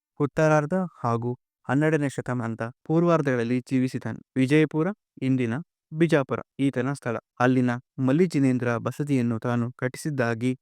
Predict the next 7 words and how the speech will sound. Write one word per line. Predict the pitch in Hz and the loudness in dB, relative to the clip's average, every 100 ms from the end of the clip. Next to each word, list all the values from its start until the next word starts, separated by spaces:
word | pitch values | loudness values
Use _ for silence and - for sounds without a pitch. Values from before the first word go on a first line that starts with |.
| - | -2
ಕವಿಯೇ | 135 160 190 | 0 4 4
ಹೇಳಿಕೊಂಡಿದ್ದಾನೆ. | 127 127 127 120 117 110 110 104 - _ | 4 2 2 0 -4 -4 -6 -8 -10 _
ಈತನ | 147 160 131 120 | -4 0 2 2
ಗುರುಗಳು | 127 123 120 123 - _ | 0 0 0 0 -4 _
ಬಾಲಚಂದ್ರ | 120 117 147 160 120 117 117 - - | -2 2 2 2 0 0 -2 -6 -4
ಮೇಘಚಂದ್ರ | 127 147 151 127 123 131 | 0 0 0 -2 -2 -2
ಯತಿಗಳು. | 117 120 107 | -2 -4 -4